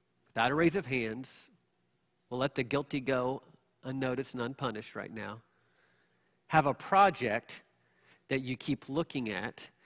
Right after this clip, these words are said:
Perhaps maybe it's tax strip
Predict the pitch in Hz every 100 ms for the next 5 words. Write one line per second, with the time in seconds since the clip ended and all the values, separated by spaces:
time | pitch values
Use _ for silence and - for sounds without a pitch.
0 | - _ 151 165 208 - 180 170 170 139
1 | 131 156 - _ _ _ _ _ _ _
2 | _ _ _ _ - 147 - - - -
3 | 208 - - - 98